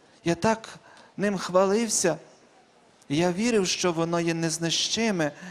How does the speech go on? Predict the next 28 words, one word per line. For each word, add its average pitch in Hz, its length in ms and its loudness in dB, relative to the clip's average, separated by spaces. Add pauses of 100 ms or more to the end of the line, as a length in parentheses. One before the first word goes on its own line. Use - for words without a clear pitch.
і 165 120 2
раптом 175 540 0 (340)
він 175 280 -2
наводив 175 500 2
аргументи, 165 840 0 (240)
що - 440 2
я 165 360 2
до 180 140 -2
нього 165 280 -2
ніколи 165 440 -2
не 170 140 -2
повернуся. 151 960 -2 (840)
Що - 200 -2
я 170 100 6
ніколи 196 420 0
не 185 120 0
зможу 156 460 -2
далі 151 320 2
бути 156 320 0
таким, 160 420 -4
як 180 220 -4
був. 156 320 -4 (1120)
І 156 180 4
взагалі 160 760 0 (220)
я 147 140 2
не 143 140 -2
зможу 156 600 -2 (960)
ніде 156 600 0